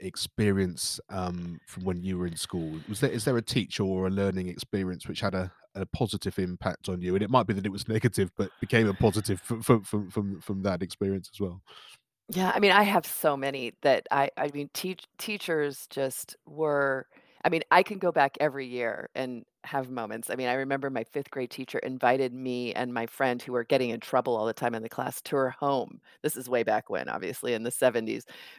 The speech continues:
Speaker 2: back to, into her home for lunch one day, and I re-, still remember, like, the little cheese square she served us, and, but it, you know, it turned me from a misbehaving kid in their classroom to just adoring her, and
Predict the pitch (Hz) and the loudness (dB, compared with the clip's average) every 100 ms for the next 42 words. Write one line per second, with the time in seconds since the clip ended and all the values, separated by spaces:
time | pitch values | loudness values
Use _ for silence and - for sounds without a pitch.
0 | _ 160 165 - - 185 185 196 160 151 | _ 6 6 2 -6 -4 -2 0 -2 0
1 | 165 165 - 135 151 160 - 131 113 117 | -4 -4 -6 -4 0 -2 -2 -4 -4 -2
2 | - - 156 156 170 - 202 180 170 160 | -4 -2 2 4 2 0 0 2 2 0
3 | 151 143 151 143 151 147 - - 165 156 | 0 0 -2 -4 -4 -6 -10 -10 -8 -6
4 | - - 143 127 117 117 123 101 - 127 | -8 -8 0 2 2 0 -4 -4 0 0
5 | 131 107 104 - - 135 127 - - - | 0 2 2 2 0 0 0 -8 -20 -20
6 | - - 208 196 247 226 185 214 - - | -2 6 8 8 4 2 4 2 0 -2
7 | 277 277 254 226 - 180 170 160 156 170 | -2 0 0 -2 2 2 4 2 0 -4
8 | 190 - 185 185 185 165 156 - 226 269 | -4 -2 -2 0 2 2 -2 -4 2 6
9 | 190 - 156 156 - 247 330 - 151 151 | 6 6 2 0 6 8 8 6 4 4
10 | 147 151 - _ _ _ 196 185 208 - | 2 -4 -16 _ _ _ -6 -2 -4 -4
11 | 170 156 165 226 135 131 127 117 117 147 | -4 -4 -2 -2 -4 -6 -8 -8 -4 -4
12 | 139 | -4